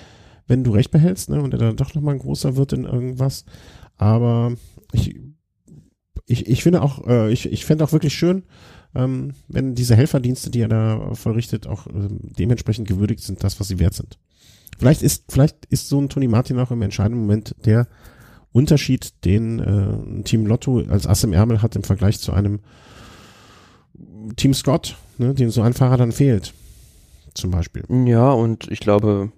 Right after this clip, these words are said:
Speaker 2: Jens Vogt war das, der mal gesagt hat, für ihn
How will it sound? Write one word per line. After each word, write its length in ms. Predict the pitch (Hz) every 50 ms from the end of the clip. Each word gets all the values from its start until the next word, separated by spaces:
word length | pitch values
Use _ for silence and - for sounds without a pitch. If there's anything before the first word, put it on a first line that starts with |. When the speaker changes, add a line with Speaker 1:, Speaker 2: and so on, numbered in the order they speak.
| _ _ -
Speaker 2:
Jens 220 | 107 101 95 -
Vogt 360 | - - 113 120 - - -
war 120 | 110 104 104
das, 160 | 101 101 -
der 140 | - 101 98
mal 160 | 98 98 98
gesagt 400 | 101 95 98 101 110 - - -
hat, 140 | 107 - -
für 140 | - -
ihn 260 | - - - 104 104